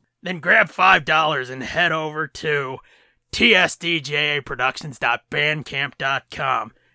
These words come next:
and buy the Nerd Blitz commentaries, the D C C U album.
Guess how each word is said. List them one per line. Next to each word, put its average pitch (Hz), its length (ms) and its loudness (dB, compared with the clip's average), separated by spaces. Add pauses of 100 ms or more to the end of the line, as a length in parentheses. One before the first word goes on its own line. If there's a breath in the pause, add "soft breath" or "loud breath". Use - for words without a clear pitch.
(160)
and 147 180 -6
buy 156 280 4
the 131 80 -4
Nerd 147 440 -4
Blitz 139 340 -8
commentaries, 131 1000 0
the 127 280 -6
D 165 300 0
C 151 460 -4
C 147 380 -4
U 143 420 -4
album. 113 500 -4